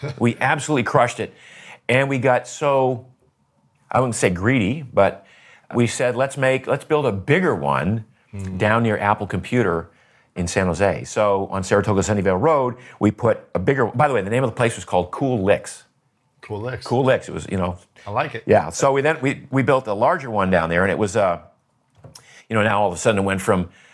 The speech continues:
Speaker 2: uh, five hundred thirty-five square feet, you know, in a place that was doing four hundred thousand dollars a year in gross and, and generating a hundred seventy-five thousand in profit.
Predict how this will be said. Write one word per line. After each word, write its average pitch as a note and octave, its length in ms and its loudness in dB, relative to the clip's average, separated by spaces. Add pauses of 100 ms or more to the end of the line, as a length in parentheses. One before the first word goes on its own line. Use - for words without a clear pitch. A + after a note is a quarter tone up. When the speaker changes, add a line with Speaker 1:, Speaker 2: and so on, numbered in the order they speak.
(220)
Speaker 2:
uh, F2 80 2
five B2 320 0
hundred A#2 200 -6
thirty-five G#2 400 0
square G#2+ 300 2
feet, G#2+ 420 -2 (340)
you A2 120 -2
know, G#2 80 2
in G2 60 0
a F#2 140 -6
place A2 180 2
that - 60 -4
was F2 120 -4
doing G2+ 220 2
four A2 200 0
hundred G#2 180 -2
thousand G2+ 280 2
dollars F#2 240 0
a F#2+ 60 -4
year F#2+ 200 0
in E2+ 100 -4
gross F#2+ 420 0
and, F2 260 -8
and F2+ 220 -6 (760)
generating G2 520 0
a - 20 -4
hundred F#2+ 300 0
seventy-five G2 420 2
thousand F#2 380 0
in D#2+ 80 -8
profit. F#2+ 500 0